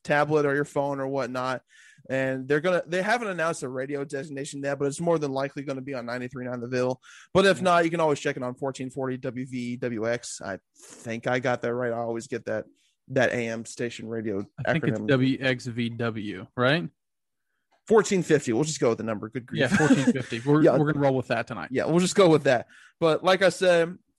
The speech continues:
Speaker 1: this is Matthew McGavick, deputy editor w-, for Louisville Report. You can find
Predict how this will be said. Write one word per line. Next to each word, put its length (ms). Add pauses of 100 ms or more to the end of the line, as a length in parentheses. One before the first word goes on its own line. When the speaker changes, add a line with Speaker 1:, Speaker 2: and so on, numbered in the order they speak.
(160)
Speaker 1:
this 220
is 120
Matthew 280
McGavick, 480
deputy 360
editor 200
w-, 160
for 180
Louisville 320
Report. 340
You 80
can 140
find 420